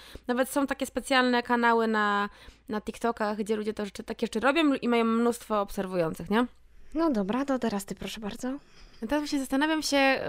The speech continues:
Speaker 1: po co tutaj sięgnąć, bo na przykład takim moim jednym dziwactwem, które wynika z tego, że jestem introwertykiem, e, ja ogólnie mam fobię społeczną, dość dużą.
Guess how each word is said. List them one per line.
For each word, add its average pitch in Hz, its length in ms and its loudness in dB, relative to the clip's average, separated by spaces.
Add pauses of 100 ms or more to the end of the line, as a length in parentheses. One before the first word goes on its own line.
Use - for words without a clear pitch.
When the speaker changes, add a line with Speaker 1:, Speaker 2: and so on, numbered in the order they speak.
(360)
Speaker 1:
po 262 80 -2
co 294 120 -4
tutaj 269 260 2
sięgnąć, 220 340 4
bo 208 60 0
na 220 60 4
przykład 240 200 -4
takim 247 240 0
moim 269 240 4
jednym 285 260 2
dziwactwem, 208 520 -2
które 220 220 -4
wynika 240 280 0
z - 40 -10
tego, 240 220 0
że 233 60 0
jestem 233 240 -2
introwertykiem, 214 800 -4 (560)
e, 214 260 -2
ja 254 140 4
ogólnie 277 180 2
mam 269 160 4
fobię 220 220 2
społeczną, 190 440 0
dość 214 240 -4
dużą. 175 380 -2